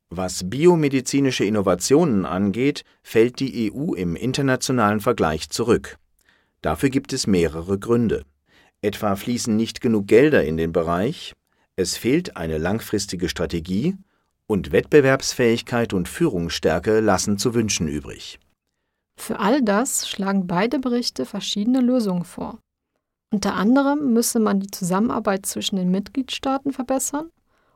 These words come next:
Speaker 2: und dafür sorgen, dass Programme aufeinander aufbauen und einander ergänzen. Ein weiterer Vorschlag ist, einen E-U-Gesundheitsberater zu ernennen.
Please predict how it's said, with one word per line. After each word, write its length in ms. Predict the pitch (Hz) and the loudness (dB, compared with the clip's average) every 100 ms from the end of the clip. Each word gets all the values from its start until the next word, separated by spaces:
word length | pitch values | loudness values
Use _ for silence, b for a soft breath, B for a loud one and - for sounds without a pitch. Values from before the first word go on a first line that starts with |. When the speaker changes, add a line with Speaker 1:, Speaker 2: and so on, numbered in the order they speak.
| - | -2
Speaker 2:
und 340 | 240 302 - | 2 2 2
dafür 240 | 226 - 196 | 0 0 0
sorgen, 480 | 185 190 240 277 233 | 2 2 2 2 0
dass 220 | 185 - | -2 -4
Programme 640 | - 180 185 180 226 262 | -6 -8 -2 0 2 2
aufeinander 500 | - 196 190 185 180 - | -2 -4 -2 0 -2 0
aufbauen 640 | 233 - - 262 269 262 - | -2 -2 0 2 2 -2 -2
und 220 | 233 277 | 0 0
einander 400 | - 220 208 220 | 0 0 2 0
ergänzen. 640 | 208 196 180 175 - 240 - _ _ _ _ _ _ - | -2 -2 -2 -2 -4 -8 -14 _ _ _ _ _ _ -2
Ein 220 | 214 180 | 2 4
weiterer 400 | 185 240 285 285 | 4 2 2 0
Vorschlag 460 | - 277 269 277 254 | 2 0 0 -2 -2
ist, 460 | 247 254 - - _ _ _ - | -2 -2 -4 -10 _ _ _ -2
einen 240 | 202 226 | 0 0
E-U-Gesundheitsberater 1200 | 196 208 254 233 233 262 202 185 - 180 - 170 | 0 0 2 2 4 2 0 -4 -4 -4 -4 -8
zu 160 | - - | -10 -10
ernennen. 420 | - - - 202 | -8 -8 -10 -12